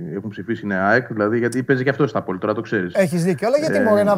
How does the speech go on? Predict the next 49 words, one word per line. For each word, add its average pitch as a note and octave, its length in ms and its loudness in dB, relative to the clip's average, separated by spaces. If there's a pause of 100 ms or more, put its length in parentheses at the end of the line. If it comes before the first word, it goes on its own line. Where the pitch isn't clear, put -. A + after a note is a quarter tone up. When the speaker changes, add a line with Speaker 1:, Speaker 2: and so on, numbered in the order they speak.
(280)
Speaker 2:
γιατί C4 220 4
να A#3+ 60 6
Speaker 1:
αλλά A#3 220 6
Speaker 2:
ψηφίσουν A3+ 160 0
Speaker 1:
οκ, F3+ 60 6
Speaker 2:
οι F3+ 40 6
άλλοι, G#3+ 140 6
Speaker 1:
ναι, - 120 6
Speaker 2:
ναι, A3+ 80 -4
Speaker 1:
ναι, F#3+ 160 2
Speaker 2:
τι - 60 4
Speaker 1:
όχι, C#4+ 200 2
Speaker 2:
είναι; G#3 180 -2
Speaker 1:
ο-, - 100 -8 (600)
είναι E3 120 0
Speaker 2:
Ποιο- F#3+ 140 2
Speaker 1:
μια G3+ 140 0
φυσιολογική F3 480 0
επιλογή, A#2 380 -2
Speaker 2:
Ναι, E3 80 4
Speaker 1:
γιατί A3 160 8
Speaker 2:
ποιο D4 120 2
κέρδος G#3+ 380 4
έχουν E3+ 200 0
οι E3+ 60 0
άνθρωποι D#3+ 280 0
να E3 100 0
βάλουν, F#3+ 300 2
τι; F#3+ 80 -4 (840)
Speaker 1:
Έχουνε D#3+ 300 0
και C3+ 140 0
δίκιο D3 200 -2
σε C#3 100 -2
ένα C#3+ 120 2
βαθμό, A2+ 280 0
γιατί D3 140 2
Speaker 2:
Ναι. D#3+ 60 0
Speaker 1:
ο D#3+ 40 2
Ανσαριφάρντ D3 460 0
έχει D#3 140 -2
βοηθήσει D#3 380 -2
την F#2+ 120 -10
ομάδα. F#2 240 -4
Και A#2 120 -6
πέρσι - 240 -4
πρώτος A#2 220 -4
σκόρερ G#2 280 -4
ήταν. F#3+ 340 -2
Speaker 2:
Ναι. C#3+ 340 -4